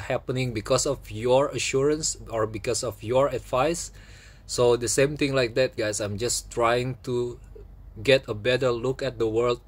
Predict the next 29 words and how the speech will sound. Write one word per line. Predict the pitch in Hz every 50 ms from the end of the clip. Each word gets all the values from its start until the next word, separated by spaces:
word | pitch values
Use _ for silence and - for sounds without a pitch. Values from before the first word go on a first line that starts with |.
| -
through | - - 131 131 135 123 120
this | 127 123 - - - 110
lens | 107 110 117 123 139 165 165 - - - - - - - - - -
and | 120 117 113 110
further | - - 123 120 127 131 127 117
my | 113 110 107 107
knowledge | 104 110 120 131 135 139 135 127 - -
and | - 104 104 -
further | - 120 120 120 123 120
my | 113 113 107 107
wisdom | 104 110 113 107 - - 123 113 107 107
and | 101 101 101
understanding. | 101 98 95 95 90 - - - 127 131 135 135 123 98 90 - - - - - - - - - - - - - - - - - -
Um, | 104 104 104 104 104 101 101 101 98 101 101 104 101 - - - - - - - - - - - - - - - - - - - - - - - - - - - -
and | 131 143 139
even | 147 147 151 175 165 160 - - - - - - - - - - - - -
this, | 135 117 123 120 - - - - 120
this | 110 131 131 131 -
disclaimer | 143 127 - - - 147 147 156 156 151 139 123 120 - - - - - - - -
probably | 139 151 160 170 160 151 156 -
is | 147 139 131 -
a | - 127
bad | 101 101 98 135 135 139 147 147
disclaimer. | 123 123 110 - - - - 120 120 127 127 107 95 95 90 -
I | - 107 110 113 110 - - -
actually | - 120 123 - - 147 143 139
recommend | 127 117 120 120 - - 135 123 131 131 127 - 151
you | 147 147 135 - -
to | 123 117 113 110